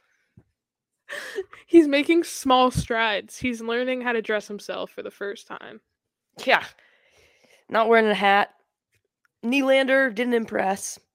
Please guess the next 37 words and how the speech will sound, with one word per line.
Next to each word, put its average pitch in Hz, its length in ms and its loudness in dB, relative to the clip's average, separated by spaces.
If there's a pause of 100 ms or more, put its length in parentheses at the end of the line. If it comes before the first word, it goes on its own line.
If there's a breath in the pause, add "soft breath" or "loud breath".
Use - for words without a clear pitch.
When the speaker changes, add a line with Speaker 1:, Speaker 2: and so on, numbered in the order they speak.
(160)
Speaker 2:
Just - 260 -16
normal 190 420 0
looking 185 280 -4
clothes. 170 500 -4 (1040)
Uh, 208 220 4
Speaker 1:
He 202 60 0
Speaker 2:
who, 285 60 0
Speaker 1:
just 277 80 0
looked - 120 -4
good 220 80 -2
Speaker 2:
somebody, 226 360 2
Speaker 1:
anyways. 208 560 -4 (540)
Speaker 2:
one 277 160 -2
of 427 80 0
them 214 400 -2
wore 208 340 6
the 190 180 0
All-Star 190 500 4
jersey, 175 380 -6
which 170 160 -4
I 180 120 4
think 170 180 -4
is 160 120 -8
funny 160 280 -2
as 160 120 -10
hell. - 300 -6 (680)
Like, 190 160 -6
didn't 233 240 0
wear 226 180 0
a 214 60 -2
nice 196 340 0
thing, 175 440 -4
just 180 220 -6
wore 185 280 2
the 175 140 -4
All-Star 165 380 -4
jersey. - 420 -10